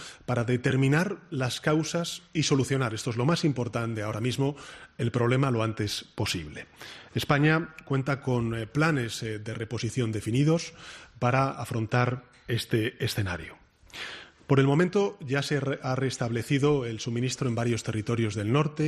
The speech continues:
y del sur de la península, gracias a las interconexiones con Francia y con Marruecos, países a los cuales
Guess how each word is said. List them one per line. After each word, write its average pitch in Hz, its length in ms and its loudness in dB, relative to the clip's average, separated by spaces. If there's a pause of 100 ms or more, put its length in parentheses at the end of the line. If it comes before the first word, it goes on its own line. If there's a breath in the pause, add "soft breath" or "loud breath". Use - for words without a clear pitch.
(120)
y 123 180 -8
del 110 180 -8
sur 117 300 2
de 107 140 -10
la 104 240 -10
península, 135 600 0 (440 loud breath)
gracias 143 500 2
a 123 60 -2
las 113 160 -4
interconexiones 120 960 0 (280 loud breath)
con 110 200 -4
Francia 127 500 0 (240)
y - 80 -2
con 120 420 2
Marruecos, 95 720 -2 (180)
países 120 320 2
a 123 60 0
los 110 140 -2
cuales 120 420 0